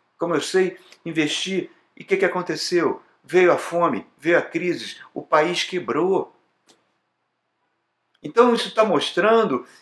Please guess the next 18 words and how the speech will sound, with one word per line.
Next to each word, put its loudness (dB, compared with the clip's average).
que -8
nós 6
não 4
temos 0
as, 2
o -6
ferramental 4
pra 4
viver -2
de -14
forma 2
independente 0
de -12
Deus. -14
Nós 4
não -2
temos -2
controle 2